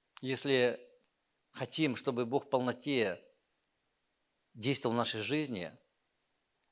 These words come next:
то очень важно принимать все Его обетования, которые касаются каждого человека. Но сегодня я хочу говорить относительно того обетования, которое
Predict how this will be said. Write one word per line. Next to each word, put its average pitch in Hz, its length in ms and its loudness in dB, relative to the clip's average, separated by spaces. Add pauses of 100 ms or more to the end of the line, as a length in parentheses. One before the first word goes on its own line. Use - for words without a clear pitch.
(120)
то 131 220 2
очень 135 220 0
важно 131 500 2 (200)
принимать 123 380 -4
все - 320 -4
Его 92 160 -6
обетования, 113 480 -4
которые 98 340 -6
касаются 101 440 -6
каждого 90 360 -6
человека. - 600 -8 (760)
Но 127 120 2
сегодня 170 340 6
я 143 80 8
хочу 135 240 0
говорить 139 400 4 (180)
относительно 120 680 2
того 127 220 4
обетования, 127 520 4
которое 113 540 4